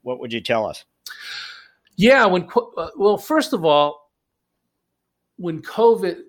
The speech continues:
Speaker 2: prior to covid, we were very much, uh, a, a re-, work remotely. Uh, we utilized Zoom very heavily, real, very heavily. I, I mean,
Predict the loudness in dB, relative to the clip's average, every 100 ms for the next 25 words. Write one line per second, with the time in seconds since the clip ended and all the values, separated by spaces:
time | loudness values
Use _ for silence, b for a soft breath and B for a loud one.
0 | -20 -8 0 2 0 -2 0 0 0 -4
1 | -6 b b b b b -12 -4 0 0
2 | 2 0 0 0 0 -2 0 -2 -2 -10
3 | -16 _ _ _ _ -12 -10 -8 -4 0
4 | 0 0 -2 -6 -4 -6 -6 0 2 2
5 | 2 4 4 2 2 2 2 0 -8 b
6 | b b -10 -4 0 2 2 4 2 2
7 | 2 2 2 2 4 4 0 -4 -6 -12
8 | -6 -2 0 -2 -4 -2 0 -2 -6 -6
9 | -6 -6 -8 -10 -10 -12